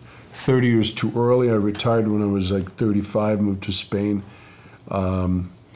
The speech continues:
and, uh, financially, I wasn't doing well. I, I wasn't getting the movies anymore 'cause I was too far away, and I had to get divorced. And I didn't, and, and I hadn't dealt with the P T S D, hadn't dealt with my,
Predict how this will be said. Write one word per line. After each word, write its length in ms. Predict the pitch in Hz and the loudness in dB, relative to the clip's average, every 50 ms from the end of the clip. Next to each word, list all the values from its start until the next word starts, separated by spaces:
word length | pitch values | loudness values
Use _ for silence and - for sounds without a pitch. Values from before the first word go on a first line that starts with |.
| - - - - - - - - - - - - - | -20 -20 -20 -20 -20 -20 -20 -20 -20 -20 -20 -16 -10
and, 460 | - 95 92 95 95 92 92 90 87 | -6 -2 -2 0 0 0 0 0 0
uh, 520 | 95 92 92 92 90 90 90 90 90 - - - - - - - - - - - - - 107 | -2 -2 -2 -2 -2 -2 -2 -2 -2 -4 -6 -8 -10 -14 -16 -14 -14 -14 -14 -12 -10 -12 -12
financially, 920 | - - - - 110 104 107 120 123 120 113 - - 120 110 110 110 107 | -12 -8 -4 -2 0 2 2 2 2 2 2 0 0 0 0 2 2 2
I 60 | 104 104 | 2 2
wasn't 360 | 101 104 101 98 98 98 95 | 2 2 2 0 0 0 0
doing 260 | 98 110 107 107 104 | 0 0 2 2 2
well. 400 | 101 104 107 110 113 110 110 107 | 2 2 2 2 2 2 2 2
I, 100 | 104 101 104 107 113 113 113 110 107 | 0 -2 -2 -2 -4 -4 -4 -4 -4
I 40 | 101 | -2
wasn't 380 | 101 110 110 98 98 98 95 | -2 -2 -2 -2 -2 -2 -2
getting 220 | 95 104 110 113 107 | -2 -2 -2 0 0
the 80 | 104 | 0
movies 480 | 98 101 107 113 110 110 110 104 95 101 | 2 2 2 2 2 2 0 0 0 0
anymore 440 | 107 107 107 107 107 107 107 107 107 | 0 0 2 2 2 2 0 -2 -2
'cause 220 | 104 - 104 104 | -4 -6 -4 -4
I 40 | 107 | -4
was 260 | 101 101 98 95 - | -2 -4 -6 -8 -8
too 180 | - - - 120 | -10 -8 -8 -8
far 300 | - - 117 104 104 110 | -6 -4 -4 -4 -2 -2
away, 360 | 110 107 113 113 117 117 113 | -2 0 0 0 0 0 0
and 280 | 107 104 107 104 107 - - - - - | 0 -2 -2 -4 -6 -10 -18 -18 -10 -6
I 140 | - 117 117 | -4 -2 0
had 200 | - 120 120 113 | 0 0 -2 -2
to 60 | - 117 | -4 -4
get 160 | 120 110 95 | -4 -4 -2
divorced. 640 | 110 101 95 95 98 104 120 120 - - - - - - - - - - - - - - - - - - - - - | -2 -2 -2 -2 -2 -4 -4 -4 -6 -6 -8 -10 -16 -16 -20 -20 -20 -20 -20 -20 -20 -20 -20 -20 -20 -20 -18 -10 -6
And 160 | 113 101 101 | -4 -2 -2
I 60 | 101 | -2
didn't, 400 | 98 95 101 - - 101 101 110 - - - - - | -2 -2 -4 -4 -2 -4 -4 -4 -8 -12 -16 -10 -6
and, 200 | 113 110 107 107 | -4 -4 -4 -4
and 340 | - - 107 101 101 101 - - - - - - - - - - - - - - - - - - - - | -6 -6 -4 -4 -4 -6 -8 -10 -18 -20 -20 -20 -20 -20 -20 -20 -20 -20 -20 -20 -20 -20 -20 -20 -12 -6
I 80 | - 113 | -4 -2
hadn't 360 | 90 127 127 120 117 110 - | 0 0 2 2 2 0 0
dealt 300 | - 120 117 113 107 - | 0 0 2 2 0 -2
with 80 | 107 92 | -4 -4
the 80 | 104 | -4
P 220 | 98 - - 110 101 | -4 -4 -4 -4 -2
T 160 | - - 104 | -2 -2 -2
S 100 | 95 90 | -2 -2
D, 140 | 95 107 110 | -2 -2 0
hadn't 380 | 107 120 117 107 113 101 104 | 0 0 0 0 0 -2 0
dealt 340 | 120 120 120 117 113 - - | 0 0 0 0 -2 -2 -2
with 80 | 107 104 | 0 0
my, 340 | 107 107 107 104 104 104 | 2 2 2 0 -2 -4